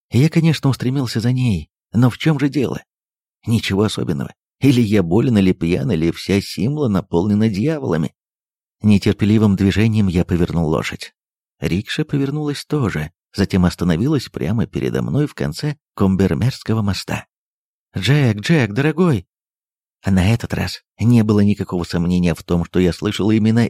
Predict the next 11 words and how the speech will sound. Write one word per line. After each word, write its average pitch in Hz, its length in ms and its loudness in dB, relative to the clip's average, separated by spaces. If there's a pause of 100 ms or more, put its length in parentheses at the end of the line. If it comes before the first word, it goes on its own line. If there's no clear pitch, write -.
эти 120 300 -2
слова. 123 580 -6 (680)
Они 92 280 2
отозвались 87 680 0
в 82 40 -8
моём 101 340 2
мозгу, 95 460 0 (360)
как 85 200 -4
будто 113 340 -4
их 117 180 0
прокричали 113 800 -4